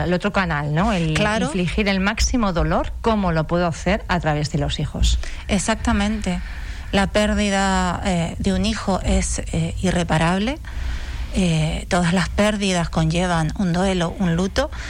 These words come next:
Speaker 2: pero la pérdida de un hijo o una hija es, es algo que puede derrumbar de por vida a cualquier madre y a cualquier padre.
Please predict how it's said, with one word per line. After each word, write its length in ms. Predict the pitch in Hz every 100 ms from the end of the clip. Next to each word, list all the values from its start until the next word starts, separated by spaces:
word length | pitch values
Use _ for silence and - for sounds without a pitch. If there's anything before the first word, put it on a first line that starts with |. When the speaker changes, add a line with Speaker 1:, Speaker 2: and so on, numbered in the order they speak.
| - -
Speaker 2:
pero 200 | - 185 170
la 100 | 151
pérdida 400 | 160 156 165 165
de 140 | 196
un 100 | 247
hijo 320 | 220 - 180 -
o 60 |
una 300 | 175 160 160
hija 400 | 160 - 226 214
es, 460 | - 190 175 165 -
es 160 | - 170
algo 720 | 180 196 196 170 - - - - - - - - - -
que 120 | 190
puede 240 | 202 214
derrumbar 760 | - 214 269 240 196 196 214 262
de 120 | 202
por 240 | 185 175 170
vida 360 | 220 262 233 294 - - - - - - -
a 100 | 180
cualquier 420 | 175 160 196 185
madre 340 | 175 220 226 -
y 120 | 220
a 80 | 196
cualquier 420 | 185 156 - 220
padre. 480 | - 165 147 160